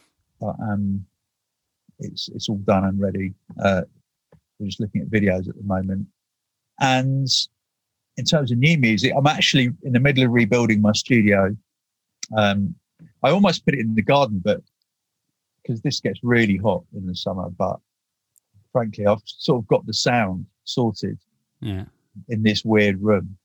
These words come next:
Speaker 1: I've got it sounding really good, and I'm, I don't really want to go through that process again
Speaker 2: <laughs>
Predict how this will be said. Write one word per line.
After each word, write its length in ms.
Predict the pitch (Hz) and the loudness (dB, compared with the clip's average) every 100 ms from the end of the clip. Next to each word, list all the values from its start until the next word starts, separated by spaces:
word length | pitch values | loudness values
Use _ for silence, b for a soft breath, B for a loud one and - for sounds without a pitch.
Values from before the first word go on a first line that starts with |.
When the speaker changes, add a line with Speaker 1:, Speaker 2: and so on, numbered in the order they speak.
| - | -20
Speaker 1:
I've 60 | - | -10
got 100 | - | -8
it 40 | - | -2
sounding 380 | 117 101 98 | 0 0 0
really 200 | 101 98 | 0 -2
good, 240 | 95 113 98 | 0 0 0
and 80 | 95 | 0
I'm, 200 | 101 - | -2 -2
I 60 | 104 | -2
don't 300 | 110 110 90 | 0 2 0
really 220 | 101 101 | 2 2
want 260 | 95 92 98 | 0 -6 -10
to 100 | 107 - _ _ | -16 -20 _ _
go 120 | 107 98 | -2 -2
through 180 | - | -4
that 220 | 95 90 - | -8 -8 -4
process 400 | 104 92 92 - | -4 -4 -10 -14
again 340 | 95 104 95 95 | -6 -6 -6 -8
Speaker 2:
<laughs> 0 | 95 | -8